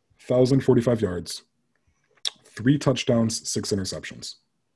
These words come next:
In the four games, uh, or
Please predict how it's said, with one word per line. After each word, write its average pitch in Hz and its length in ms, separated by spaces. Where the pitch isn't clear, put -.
In 135 120
the 123 100
four 185 580
games, 113 580
uh, 98 420
or 117 140